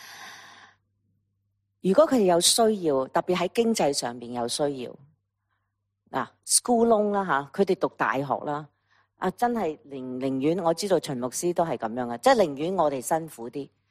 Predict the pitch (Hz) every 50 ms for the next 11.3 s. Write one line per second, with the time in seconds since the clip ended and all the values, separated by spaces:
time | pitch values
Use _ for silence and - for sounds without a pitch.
0 | _ _ - 156 156 - - - 190 180 170 175 202 190 190 185 - 143 143 151
1 | 160 156 156 156 160 - 165 143 117 95 95 - - - 151 147 139 135 147 156
2 | 151 139 175 180 175 175 175 180 - - 123 120 120 135 131 - - 147 143 139
3 | 175 165 135 135 131 147 139 143 139 - 139 104 - - - - - - _ _
4 | - 202 180 175 170 170 160 - 131 120 - 120 - - _ _ _ _ _ _
5 | _ _ _ _ _ _ _ _ _ - - 349 370 359 277 226 185 160 160 147
6 | 147 151 139 143 156 190 233 247 - _ _ _ _ _ _ _ _ _ _ _
7 | _ _ _ _ _ _ _ _ _ _ _ _ _ _ _ - 180 196 202 196
8 | 165 143 165 185 - 160 156 190 - 208 214 208 208 196 - - - - 202 208
9 | 185 - 156 147 147 160 196 - 240 240 233 185 147 131 127 117 127 - - 196
10 | 190 190 - _ _ _ _ _ _ _ _ _ _ _ _ _ _ _ _ _
11 | - 208 220 220 - 220